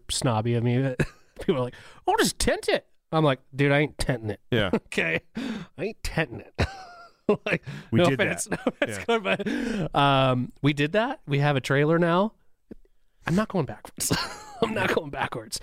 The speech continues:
Speaker 2: Yeah.
Speaker 1: I went backwards on trucks, and I hated it. <laughs>
Speaker 2: Yeah.
Speaker 1: I'm not doing that. <laughs> Sorry.
Speaker 2: Well, that's,
Speaker 1: Sorry.
Speaker 2: that's a little bit of also getting older, too. It's like,
Speaker 1: Yeah.
Speaker 2: you know what? Okay, if it came down to tenting it or nothing, okay,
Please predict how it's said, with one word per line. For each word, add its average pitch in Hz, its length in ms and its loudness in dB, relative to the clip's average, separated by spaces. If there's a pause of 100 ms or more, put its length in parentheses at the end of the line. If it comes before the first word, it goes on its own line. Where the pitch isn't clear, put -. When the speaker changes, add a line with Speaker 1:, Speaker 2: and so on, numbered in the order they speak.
Speaker 2:
Yeah. 190 200 0
Speaker 1:
I 226 120 2
went 294 180 -2
backwards 170 440 0
on 131 120 4
trucks, - 540 -2 (340)
and 139 140 4
I - 40 0
hated 127 380 -4
it. - 340 -6
<laughs> - 40 -20 (180)
Speaker 2:
Yeah. 160 220 4 (340)
Speaker 1:
I'm 131 140 2
not - 260 0
doing 220 300 0
that. - 140 -4 (180)
<laughs> - 160 -4
Sorry. 151 760 -2 (300)
Speaker 2:
Well, 302 100 6
that's, 233 160 4
Speaker 1:
Sorry. 165 100 4
Speaker 2:
that's 240 140 0
a 226 40 4
little 175 100 2
bit 170 80 4
of 151 80 2
also 147 240 2
getting 131 240 0
older, 131 180 2
too. 131 160 4
It's 127 120 0
like, 110 200 2
Speaker 1:
Yeah. 139 200 4
Speaker 2:
you 131 80 6
know 131 160 4
what? 127 260 2 (140)
Okay, 110 360 0 (1000)
if 139 160 2
it 139 60 0
came 165 260 0
down 131 280 2
to 113 240 0
tenting 135 480 0
it 131 180 2
or 107 100 0
nothing, 147 480 0 (800)
okay, 98 320 0